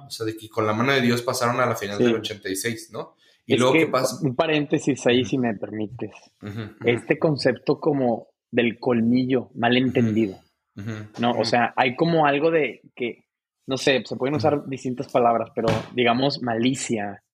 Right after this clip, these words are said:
Speaker 1: Ujú.
Speaker 2: o como esta habilidad, esta astucia que algunos deportistas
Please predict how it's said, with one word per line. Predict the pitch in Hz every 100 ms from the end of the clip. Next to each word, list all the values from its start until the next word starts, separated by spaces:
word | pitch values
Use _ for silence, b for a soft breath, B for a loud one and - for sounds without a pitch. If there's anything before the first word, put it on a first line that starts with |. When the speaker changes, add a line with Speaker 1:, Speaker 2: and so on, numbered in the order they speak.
| _
Speaker 1:
Ujú. | 98 104 98
Speaker 2:
o | 117 113 113 110 101
como | - 123 120
esta | 113 - 139
habilidad, | 143 139 123 120 117 123 131
esta | - 135
astucia | - - 147 147 151 147 147 143 _ _ _
que | -
algunos | 120 135
deportistas | 135 135 120 - 120 - 131